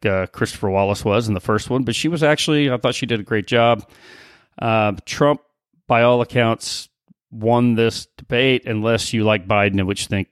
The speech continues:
in which case you thought he won. I know this because, um, I've talked to both people, uh, people on both sides, and they, again, depending on which one you liked going in, you thought that person won. Uh, personally, I thought it was a clear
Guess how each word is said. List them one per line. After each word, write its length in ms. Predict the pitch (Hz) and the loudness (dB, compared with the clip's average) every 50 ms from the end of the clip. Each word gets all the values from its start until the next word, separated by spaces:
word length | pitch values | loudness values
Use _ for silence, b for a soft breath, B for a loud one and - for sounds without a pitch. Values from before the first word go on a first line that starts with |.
| _ - - | _ -10 -6
in 160 | 110 101 95 | -6 -4 -2
which 180 | 104 104 - - | -2 -4 -2 -2
case 220 | - 104 92 - | -2 -2 -2 -4
you 60 | - | -8
thought 220 | - - 104 98 92 | -4 -2 -2 0 2
he 100 | 117 113 | 0 0
won. 380 | 104 95 95 90 104 107 104 - _ _ _ _ _ _ _ _ _ _ - | 0 0 0 0 -2 -2 -2 -8 _ _ _ _ _ _ _ _ _ _ -6
I 120 | 110 98 98 | -4 0 2
know 160 | 98 110 113 | 2 2 2
this 220 | 95 95 98 - | 2 0 -2 -2
because, 540 | - - 98 - - 98 98 95 90 - - B B B B B B B B B B B _ | -4 -8 -8 -6 -4 -4 -4 -4 -6 -8 -12 B B B B B B B B B B B _
um, 280 | 110 107 98 95 95 - | 0 0 2 2 0 0
I've 160 | - 104 - - | -2 -4 -4 -2
talked 260 | - 120 113 - - | 0 0 0 0 -2
to 60 | 117 | -2
both 240 | 90 107 110 113 - | 0 2 0 0 0
people, 580 | - 110 98 - 107 101 101 95 98 123 - - - | -2 -4 -2 -2 -2 -2 -2 -2 -4 -10 -12 -12 -14
uh, 60 | - | -10
people 260 | - - 113 110 107 | -6 -4 -2 -2 -2
on 80 | 104 95 | 0 0
both 160 | 110 113 110 | 0 0 0
sides, 340 | - 110 101 98 101 98 - | 0 -2 -2 0 -2 -4 -4
and 220 | - 127 113 101 | -2 -2 0 2
they, 340 | 104 104 104 104 104 101 131 - | 2 2 2 2 0 -2 -6 -6
again, 500 | - 113 107 127 117 104 98 104 104 98 - _ _ _ | -6 -2 0 0 0 2 0 -2 -4 -6 -12 _ _ _
depending 280 | - 104 110 117 123 127 | -8 -2 0 2 4 4
on 220 | 127 123 117 104 - _ _ _ _ | 4 2 2 -2 -6 _ _ _ _
which 200 | - 123 - - | -8 -8 -2 0
one 120 | 139 131 | 0 2
you 100 | 123 117 | 2 2
liked 260 | 117 123 123 117 - | 2 2 0 0 0
going 220 | - 135 123 123 120 | 0 2 2 4 2
in, 220 | 123 123 120 117 | 4 2 2 2
you 100 | 113 110 | 2 0
thought 280 | 104 - 127 107 101 - | 0 2 0 0 0 -2
that 200 | 117 107 101 - | -4 -4 -4 -4
person 340 | 113 110 98 - 107 98 98 | -8 -8 -8 -6 -8 -8 -6
won. 260 | 101 101 95 90 - b b b b b b b b b b b b _ | -6 -6 -6 -8 -12 b b b b b b b b b b b b _
Uh, 200 | - 117 110 107 | -2 0 0 0
personally, 420 | - - 139 135 131 - 127 123 113 | 2 2 2 2 2 0 0 2 2
I 60 | 110 | 2
thought 200 | - - 117 104 | 2 2 0 0
it 40 | 101 | 0
was 140 | 104 87 101 | -2 -6 -8
a 40 | |
clear 380 | - - - 120 104 98 98 | -12 -4 -2 0 2 2 0